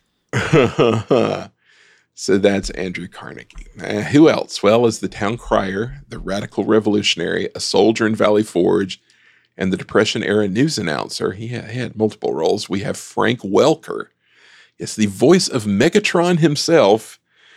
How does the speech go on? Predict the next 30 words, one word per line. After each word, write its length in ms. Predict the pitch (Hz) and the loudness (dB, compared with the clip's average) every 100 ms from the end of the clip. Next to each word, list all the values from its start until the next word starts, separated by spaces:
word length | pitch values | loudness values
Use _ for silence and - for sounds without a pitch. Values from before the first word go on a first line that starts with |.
| _ | _
as 160 | - 101 | -4 2
well 220 | 110 120 | 4 6
as 100 | 117 | 6
a 120 | 113 | 4
slew 420 | 110 - 123 143 156 | 0 0 4 6 6
of 140 | 131 | 6
other 240 | - 143 | 2 2
Transformers. 1000 | - - 90 - - 69 62 65 117 - - _ _ _ _ _ _ _ _ | 2 0 -2 -2 -4 -2 -2 -2 -4 -6 -18 _ _ _ _ _ _ _ _
Uh, 120 | 104 | -10
for 160 | - 127 | 0 4
Welker's 440 | 131 185 185 - | 6 6 4 0
credits, 380 | - 127 113 - | 4 4 4 2
you're 140 | 101 | 0
on 80 | 95 | 0
your 140 | 92 92 | 0 -2
own. 120 | 92 | 0
Wikipedia 560 | 101 104 - 110 98 | 0 -2 -4 -4 -2
says 260 | 101 92 - | 0 -2 0
that 140 | 87 | -2
he 120 | 98 95 | 2 2
has 180 | 90 - | 0 0
eight 180 | 113 110 | -2 2
hundred 300 | 123 117 104 | 0 2 -2
and 80 | - | -2
sixty-three 600 | - 87 - 92 - 95 | -2 -4 -4 -8 -6 -6
credits 520 | - - 95 76 - | -2 0 2 0 -6
as 260 | - 87 95 | -4 -4 0
of 160 | 90 | -2
last 440 | 76 85 90 - - | 0 -2 -2 -6 -8
year 360 | 92 82 78 | -4 -4 -4